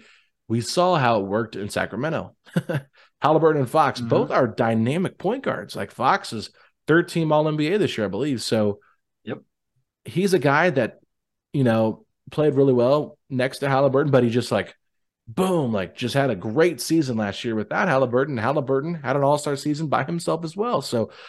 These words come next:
Speaker 1: I think sometimes you get too many cooks in the kitchen, you can have some problems. And I think that's a great way to kinda look at it with Scoot. It's like, nothing against his game, nothing against him as a player. Them together, him and Haliburton together, there could be some problems. Now, I still believe in drafting the best player available and figuring out how to,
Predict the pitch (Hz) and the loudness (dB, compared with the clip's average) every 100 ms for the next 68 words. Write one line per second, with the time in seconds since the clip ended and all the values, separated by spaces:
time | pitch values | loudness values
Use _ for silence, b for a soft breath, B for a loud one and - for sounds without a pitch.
0 | B B 127 135 165 135 147 135 123 123 | B B -2 0 0 -2 -2 -2 -2 0
1 | 127 123 139 123 110 - 131 - 113 104 | 0 0 -2 -4 -6 -4 -4 -2 -8 -2
2 | 160 135 117 107 104 107 101 90 - 101 | -4 -2 -4 -2 -4 -2 -4 -6 -4 -2
3 | 95 92 90 101 98 - 113 - b b | 0 -4 -8 -6 -6 -2 -4 -4 b b
4 | b - 135 127 120 113 120 113 120 113 | b 0 0 2 -4 0 0 2 0 0
5 | 123 110 107 110 113 107 95 - 120 - | -2 -2 -2 -2 0 0 -4 -6 -2 -2
6 | - 110 117 156 160 139 139 143 113 117 | -2 -6 -4 -4 -4 -6 -6 -6 -6 -4
7 | 127 127 127 123 117 120 - 123 120 98 | -4 -2 -4 -4 -6 -8 -6 -6 -4 -6
8 | - 123 120 101 - b b - 113 135 | -6 -2 0 -2 -6 b b -18 -2 0
9 | 151 131 113 131 120 98 131 123 127 123 | 2 -2 0 2 2 0 -2 0 0 0
10 | 107 110 104 110 131 143 _ _ _ - | -2 -4 -6 -4 -2 -6 _ _ _ -8
11 | 120 - 131 123 117 110 117 104 95 104 | -6 -2 0 -2 -4 -2 0 0 -2 -4
12 | 107 104 - b b b _ _ _ - | -2 -2 -4 b b b _ _ _ -2
13 | 127 - 180 175 170 170 156 123 135 135 | -2 2 4 6 4 4 2 2 2 0
14 | 139 143 139 - 117 123 - 131 117 131 | -2 -6 -6 -8 -4 -4 0 2 2 2
15 | 139 135 135 110 113 110 127 120 117 101 | 2 2 2 0 -6 -4 -4 -2 -2 -2
16 | 117 110 104 | -2 -2 -4